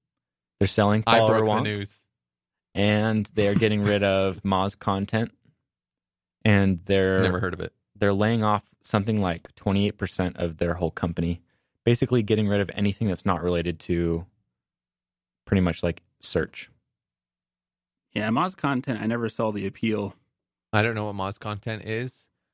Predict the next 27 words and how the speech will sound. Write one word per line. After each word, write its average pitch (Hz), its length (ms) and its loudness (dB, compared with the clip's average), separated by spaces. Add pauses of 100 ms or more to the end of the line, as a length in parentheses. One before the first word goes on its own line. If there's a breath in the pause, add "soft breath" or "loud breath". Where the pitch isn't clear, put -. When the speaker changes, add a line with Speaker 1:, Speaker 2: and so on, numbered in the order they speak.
(120)
Speaker 3:
It's - 80 -2
a 113 40 2
content 147 580 2
Speaker 2:
Uh, 131 60 -8
Speaker 3:
audit 143 280 -4
and 127 80 -4
analysis 117 580 -6
tool. 123 100 -2
Speaker 2:
and 110 280 0 (360)
they're 107 220 0
getting 113 320 -6
rid 110 140 -4
of 98 100 -6
follower 104 420 -4
wonk 101 240 -8
because 101 260 -10
it 90 140 -10
doesn't 95 600 -8 (340)
fall 92 200 -2
in 90 80 -8
line 87 220 -8
with 87 160 -10
their 82 400 -8 (380)
core. 92 480 -4 (480)
Speaker 1:
Yeah, 98 220 6 (100)
it's - 180 -2
social. 113 580 0